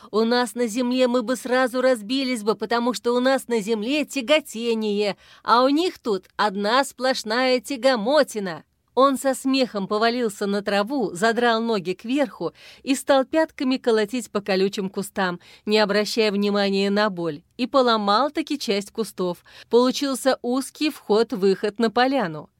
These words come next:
Наташа плакала тихо и надсадно крупными слезами. Жуки-альдебаранцы закатывали эти капли в сухую пыль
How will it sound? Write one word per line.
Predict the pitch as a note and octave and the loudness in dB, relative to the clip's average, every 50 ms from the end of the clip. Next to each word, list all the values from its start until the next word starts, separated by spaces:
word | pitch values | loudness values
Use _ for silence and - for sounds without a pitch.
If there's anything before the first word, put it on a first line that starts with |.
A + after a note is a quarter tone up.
| _ _ _ _ _ _ - _ _ - | _ _ _ _ _ _ -20 _ _ 2
Наташа | A3 A#3 B3 A#3 - C4+ B3+ - - B3+ | 2 2 2 4 2 2 2 2 -2 -6
плакала | - - C4+ C4 C4 B3 - A3+ G#3 G3+ G3+ | -4 0 2 2 2 0 -2 -4 -4 -4 -4
тихо | G#3 - - C#4 C#4+ C#4 - - A#3+ | -6 -6 -4 -2 -2 -2 0 -2 -2
и | - - A3+ | 0 0 0
надсадно | A3 G#3 G3+ F#3+ G3 - - - C4+ C#4 C4+ A#3+ E3 E3 E3 E3+ E3+ | 2 2 0 0 -2 -6 -4 0 2 2 2 0 -2 -6 -8 -8 -8
крупными | - - G3 G#3+ G3+ - - G3 F#3+ F#3+ | -6 -4 -4 -4 -4 -4 -4 -2 -2 -2
слезами. | F3 - - F#3+ F#3 F#3+ E3 E3+ F#3 F3 E3+ D#3 D3+ D3+ D3 - _ _ _ _ _ - | -4 -4 -6 -4 -4 -4 -4 -4 -4 -4 -4 -6 -8 -10 -14 -16 _ _ _ _ _ -8
Жуки-альдебаранцы | G#3 F#3 G#3 B3+ A#3 - - B3 A#3+ G#3+ - - F3+ G3 G3 F3+ G#3 F#3 G3+ G3+ G#3+ A#3+ B3+ C4 A3+ G3 G3+ - F3 | -4 0 0 0 0 -2 -4 0 0 0 2 0 -2 -2 0 0 0 2 2 0 2 2 0 0 -2 -4 -4 -8 -8
закатывали | E3+ F3+ A3 A3+ - C4+ C4 B3+ - A#3+ G#3+ A3+ A3 A#3 A#3 | -4 -2 -4 -2 0 0 -2 0 -2 0 -2 0 0 0 -2
эти | A#3 - - A3+ | -2 -2 -4 -6
капли | - - C#4 C#4 C4+ - F#3+ F3+ F#3 | -2 0 0 0 0 -2 -6 -6 -6
в | - | -6
сухую | - - A#3 - - C#4 B3+ A3 G#3 G3+ | -4 -6 -6 -4 -2 0 0 0 0 -2
пыль | G#3 - D#4+ D4+ B3+ F#3+ - | -2 -2 0 0 0 -2 -4